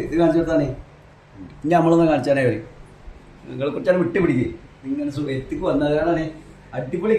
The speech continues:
കറി. ഞാൻ ഇപ്പൊ ചോറ് കഴിച്ചേ, ഞാൻ ഡ്രസ്സ് കെട്ട് വെച്ചിരുന്നേ. അപ്പൊ പിന്നെ ഈ വീഡിയോന്റെ മുന്നില് ഡ്രസ്സ് ഇട്ടതാണ്. അടിപൊളി കറിയാണ്. മാഷാ അല്ലാ, അന്ന് പതിനഞ്ച്, ഏ,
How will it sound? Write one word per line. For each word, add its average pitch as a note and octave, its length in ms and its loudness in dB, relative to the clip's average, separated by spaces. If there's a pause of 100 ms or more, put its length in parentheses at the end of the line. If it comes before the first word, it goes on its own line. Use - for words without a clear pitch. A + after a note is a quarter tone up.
കറി. B2+ 180 2 (200)
ഞാൻ C#3+ 100 -12
ഇപ്പൊ G3 160 -8
ചോറ് G3 220 4
കഴിച്ചേ, F3 240 2 (420)
ഞാൻ E3 100 -4 (500)
ഡ്രസ്സ് D#3 340 -6
കെട്ട് G3 200 0
വെച്ചിരുന്നേ. D#3+ 380 0 (560)
അപ്പൊ C#3+ 200 -18
പിന്നെ F#3+ 160 -4 (120)
ഈ G3 160 -4
വീഡിയോന്റെ G3+ 400 0
മുന്നില് G#3+ 300 6 (600)
ഡ്രസ്സ് D#3 280 -2
ഇട്ടതാണ്. F#3+ 280 -4 (100)
അടിപൊളി E3+ 360 -2 (100)
കറിയാണ്. E3 380 0
മാഷാ C#3+ 340 0
അല്ലാ, D#3 180 -2
അന്ന് D3 140 -4 (100)
പതിനഞ്ച്, D3+ 440 0 (920)
ഏ, C3 40 -2